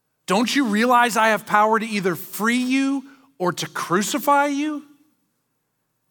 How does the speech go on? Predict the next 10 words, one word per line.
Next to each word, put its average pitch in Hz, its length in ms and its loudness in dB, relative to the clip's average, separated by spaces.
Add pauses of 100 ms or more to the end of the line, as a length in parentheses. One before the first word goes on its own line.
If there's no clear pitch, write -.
Jesus 160 480 -2
answered, 139 560 -4
"You 196 320 0
have, 170 500 2
would 165 160 -4
have 160 320 2
no 170 240 -2
power 190 500 0
over 151 320 -4
me 143 340 -6